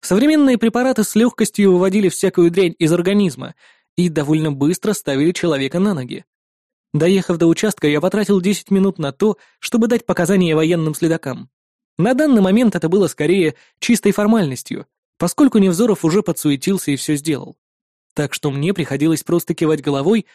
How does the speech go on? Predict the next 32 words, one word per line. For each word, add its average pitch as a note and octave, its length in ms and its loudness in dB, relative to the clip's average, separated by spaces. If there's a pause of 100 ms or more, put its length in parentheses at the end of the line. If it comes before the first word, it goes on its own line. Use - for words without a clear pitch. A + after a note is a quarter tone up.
(180)
отвечая A3 480 0
на G3+ 100 2
простенькие F3+ 560 0
вопросы. C#3+ 480 -6 (540)
А C#3 120 -4
после G#3 360 2
этого, G3+ 260 2
получив F#3 460 0
экипировку D3 600 -2
в C3+ 60 -2
виде D#3 200 0
бронежилета D3 640 -2
и D#3 140 -2
А D3+ 120 -2
К F3+ 140 -2
двенадцать, F3 540 -4 (300)
я B3 220 2
вышел G3+ 340 2
на E3+ 100 0
задний D3+ 320 -2
двор. B2+ 320 -10 (680)
Белая C4 420 4
«Волга» A3+ 300 4
всё A#3+ 220 0
ещё G#3+ 200 0
стояла G#3 340 2
здесь, E3+ 460 -4 (340)
как D3 200 -2
бы D#3 80 -2
напоминая D#3+ 600 -2
о C#3+ 40 -6
том, G#3 260 0